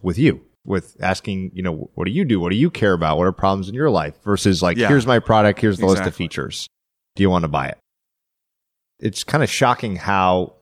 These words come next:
Speaker 1: badly that
Speaker 2: It,
Speaker 1: works,
Speaker 2: it is.
Speaker 1: but how
Speaker 2: It, it,
Speaker 1: common
Speaker 2: it does
Speaker 1: it is.
Speaker 2: blow my mind. And it's like, I have to stop myself sometimes if I do get, like, a,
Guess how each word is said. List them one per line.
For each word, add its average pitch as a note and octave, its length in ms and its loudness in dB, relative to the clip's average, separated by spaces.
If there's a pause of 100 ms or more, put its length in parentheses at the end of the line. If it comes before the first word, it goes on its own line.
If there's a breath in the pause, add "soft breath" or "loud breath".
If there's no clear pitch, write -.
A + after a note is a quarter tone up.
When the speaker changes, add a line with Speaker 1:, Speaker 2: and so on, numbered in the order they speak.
(140)
Speaker 1:
badly C#3 260 2
that B2+ 160 4
Speaker 2:
It, A2 60 -2
Speaker 1:
works, A#2+ 260 4
Speaker 2:
it F#3 100 2
is. G2 120 2
Speaker 1:
but - 220 -18
how A2 160 -2
Speaker 2:
It, - 120 -4
it, - 40 0
Speaker 1:
common G2+ 320 0
Speaker 2:
it C3+ 120 -8
does E3 180 0
Speaker 1:
it G#2+ 80 2
is. D3 60 0
Speaker 2:
blow B2+ 160 -2
my B2 160 -4
mind. A2 320 -4
And F#2 120 -6
it's F#2 140 -12
like, G2+ 260 -2
I G#2+ 60 -2
have C3 180 -2
to A2+ 80 -12
stop G#2 320 -2
myself A2 380 -8
sometimes B2+ 580 -8
if F#2 80 -10
I F#2 100 -6
do G2 200 -8
get, F#2+ 160 -6
like, F#2 180 -8
a, F2+ 220 -4